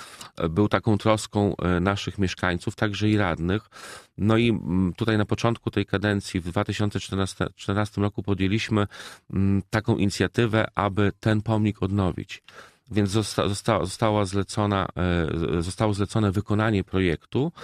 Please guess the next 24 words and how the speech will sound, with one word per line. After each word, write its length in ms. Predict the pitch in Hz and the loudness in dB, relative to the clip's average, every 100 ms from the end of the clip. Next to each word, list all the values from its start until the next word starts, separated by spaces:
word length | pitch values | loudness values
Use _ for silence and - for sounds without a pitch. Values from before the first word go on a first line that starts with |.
| - - - | -20 -20 -8
e, 180 | 82 90 | -2 -2
przebudowy 720 | - 104 92 95 110 113 95 | 0 0 2 2 2 2 0
czy 120 | - | -4
też 200 | - 87 | -6 -4
nawet 300 | 101 92 92 | -2 -2 -2
renowacji 500 | 95 95 98 95 - | -2 0 0 -2 -4
tego 260 | 85 87 90 | -4 -2 -2
pomnika 420 | - 90 110 107 | 0 0 0 0
i 80 | 98 | 0
terenu 360 | 123 165 113 85 | 2 2 2 2
wokół 300 | 85 - 82 | 0 -2 -4
pomnika. 580 | 87 82 76 - 127 - - - - - | -2 -2 -2 -2 -4 -6 -14 -18 -10 -2
Mamy 320 | 101 135 127 | 2 2 2
projekt 600 | - 85 85 113 - - - | 0 2 2 2 -4 -10 -2
i, 260 | 101 98 82 85 87 | 2 2 0 0 0
e, 40 | |
planujemy 720 | - 104 101 95 110 110 90 | 0 0 2 2 2 2 0
w, 160 | 78 _ | -2 _
właśnie 320 | - 101 - 87 | -4 -2 -2 -2
w 40 | |
roku 220 | 107 - | -2 -2
dwa 160 | 95 107 | -2 -2
tysiące 340 | 98 95 92 | -4 -8 -8
siedemnastym 760 | - 92 87 80 - - 110 | -6 -2 -2 -2 -4 -4 -4